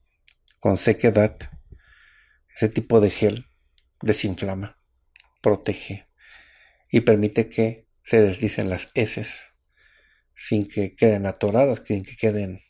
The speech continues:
atrincadas. Entonces hay que agregar mucílago a la formulación.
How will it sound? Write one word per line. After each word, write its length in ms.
atrincadas. 880
Entonces 280
hay 100
que 140
agregar 460
mucílago 720
a 100
la 140
formulación. 580